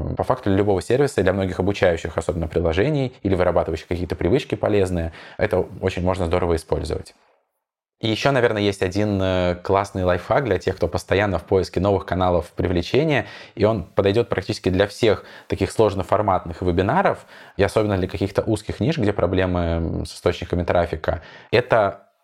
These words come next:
то, что на спецпроектах, таких, э, на сложных вебинарах, есть возможность привлекать партнеров с релевантной целевой аудиторией, с релевантной экспертизой к этим проектам. То есть для нас выгода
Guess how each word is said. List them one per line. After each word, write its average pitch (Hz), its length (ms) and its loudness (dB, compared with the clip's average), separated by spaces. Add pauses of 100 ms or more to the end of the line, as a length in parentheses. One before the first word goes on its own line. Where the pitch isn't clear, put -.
то, 123 160 4
что 110 560 2
на 113 80 -2
спецпроектах, 113 720 0
таких, - 420 -4
э, 85 320 0
на 90 140 -2
сложных 95 340 0
вебинарах, 101 420 2
есть 120 160 0
возможность 107 340 0
привлекать 104 400 0
партнеров 104 640 2
с - 80 -10
релевантной 92 460 2
целевой 87 300 0
аудиторией, 98 500 2
с - 80 -6
релевантной 87 480 0
экспертизой - 540 0
к - 80 -8
этим 92 200 0
проектам. 85 540 -2 (260)
То 104 140 6
есть - 380 -4
для 98 160 4
нас 113 240 -2
выгода 95 420 0